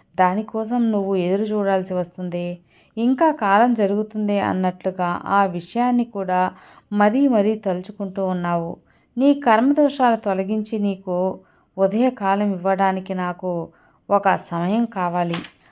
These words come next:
ఆ సమయం కోసమే ఎదురు చూస్తున్నాను.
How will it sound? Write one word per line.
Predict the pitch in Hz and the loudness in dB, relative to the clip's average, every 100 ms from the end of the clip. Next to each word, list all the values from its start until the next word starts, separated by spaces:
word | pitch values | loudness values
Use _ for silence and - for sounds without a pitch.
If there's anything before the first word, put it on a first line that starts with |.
| _ 254 | _ 2
ఆ | 294 | 4
సమయం | 294 220 220 277 | 4 2 4 2
కోసమే | 277 226 202 190 196 202 | 2 -2 -2 -4 -2 0
ఎదురు | 180 185 185 185 | 0 -2 -4 -12
చూస్తున్నాను. | 180 190 175 170 170 | -10 -8 -4 -2 -4